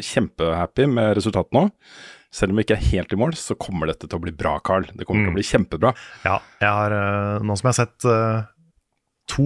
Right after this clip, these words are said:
Speaker 2: nesten ferdige episoder,
Speaker 1: Mhm.
Speaker 2: så, så begynner jeg liksom å, å se ting falle på plass. Og da,
Speaker 1: Mhm.
Speaker 2: da er det liksom, dette er, dette er et produkt, et, eh, liksom sluttprodukt vi kan være stolte av.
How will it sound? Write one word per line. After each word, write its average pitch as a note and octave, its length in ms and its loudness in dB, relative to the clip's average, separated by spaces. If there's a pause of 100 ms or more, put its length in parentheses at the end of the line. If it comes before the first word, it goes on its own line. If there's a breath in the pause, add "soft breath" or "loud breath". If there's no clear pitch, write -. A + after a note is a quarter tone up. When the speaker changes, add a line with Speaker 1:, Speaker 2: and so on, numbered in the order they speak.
Speaker 2:
nesten D3 400 2
ferdige G2+ 300 2
episoder, B2 340 2 (580)
Speaker 1:
Mhm. B2 120 8
Speaker 2:
så, A2+ 320 6
så A2+ 120 -4
begynner F#2 260 2
jeg F#2 100 0
liksom F#2 120 -2
å, F2+ 500 -4
å F2 60 -6
se F2 260 -2
ting F#2 200 -2
falle F#2 180 2
på - 100 -6
plass. - 420 -2 (340)
Og C3+ 80 -2
da, F#2+ 80 4
Speaker 1:
Mhm. F#2 460 4
Speaker 2:
da F2+ 160 0
er F2 60 0
det F#2+ 120 0
liksom, F#2+ 120 -4
dette F#2+ 180 -2
er, F#2 260 2 (680 loud breath)
dette F#2+ 180 0
er A2 140 4
et - 480 -8 (380)
produkt, B2 560 0
et, - 280 -6
eh, G#2+ 480 0
liksom G#2 220 -4
sluttprodukt - 580 0
vi A2 60 -2
kan A2 140 0
være F#2+ 160 2
stolte G2+ 220 0
av. G2+ 140 0